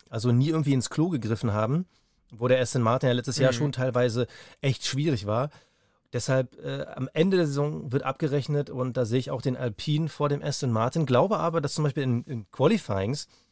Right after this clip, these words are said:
Speaker 1: kann das echt, äh, verrückt sein. Da kann es auch sein, dass der Aston Martin immer wieder outperformt und wir im Rennen ständig diese Teams gegeneinander fahren sehen. Also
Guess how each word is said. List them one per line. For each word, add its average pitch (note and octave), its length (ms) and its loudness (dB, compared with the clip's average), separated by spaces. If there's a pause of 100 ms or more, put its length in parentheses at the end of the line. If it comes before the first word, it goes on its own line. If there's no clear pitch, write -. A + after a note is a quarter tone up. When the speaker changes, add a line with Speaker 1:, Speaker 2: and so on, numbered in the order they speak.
(420)
Speaker 1:
kann A2+ 140 -4
das G#2+ 140 -2
echt, - 300 -8
äh, C#3 80 -6
verrückt D3 320 -4
sein. G2 160 -4
Da G2 80 -2
kann A2+ 160 -4
es - 40 -2
auch G#2+ 40 -4
sein, A2+ 160 0
dass G#2 120 -2
der - 120 -8
Aston A#2+ 220 -4
Martin A#2+ 300 0
immer C3 240 0
wieder A#2+ 480 2
outperformt B2+ 720 -2
und A2 100 -2
wir A#2+ 260 -4
im A#2+ 180 -2
Rennen A2+ 360 0
ständig C3+ 280 0
diese A#2 220 -2
Teams C#3 460 -6
gegeneinander A#2+ 360 0
fahren C#3+ 240 0
sehen. A2 100 -6
Also G#2+ 220 -2